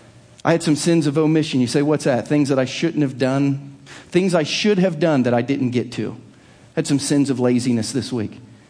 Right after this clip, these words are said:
Say, "How's God forgive that?" He put it right on Jesus' shoulders on the cross.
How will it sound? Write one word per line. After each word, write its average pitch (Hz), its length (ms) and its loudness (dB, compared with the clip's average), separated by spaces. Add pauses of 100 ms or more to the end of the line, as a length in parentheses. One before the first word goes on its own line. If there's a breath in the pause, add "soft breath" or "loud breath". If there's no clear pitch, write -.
(180 loud breath)
Say, 143 140 0
"How's 170 180 0
God 185 260 0
forgive 180 340 -2
that?" - 380 -4
He - 100 -6
put 139 160 0
it 120 60 0
right 131 300 0
on 131 140 2
Jesus' 127 280 0
shoulders 117 400 -6
on 110 120 -4
the 107 60 -6
cross. 110 460 -8